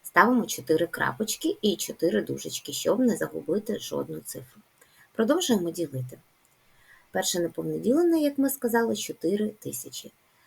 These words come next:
Спочатку чотири ділю на два. Буде два. Два на два буде чотири.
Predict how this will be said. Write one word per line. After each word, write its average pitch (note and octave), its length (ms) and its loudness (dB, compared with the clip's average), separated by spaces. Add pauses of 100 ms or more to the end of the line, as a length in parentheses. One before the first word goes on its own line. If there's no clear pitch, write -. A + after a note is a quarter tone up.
(200)
Спочатку C4+ 540 0
чотири B3 460 4
ділю E3 340 0
на F3+ 160 -4
два. D3 280 -12 (360)
Буде F3 280 2
два. B2+ 340 -6 (1160)
Два D#3 440 -4
на D3+ 160 -6
два G#3+ 320 0 (120)
буде G#3 240 0
чотири. - 540 -6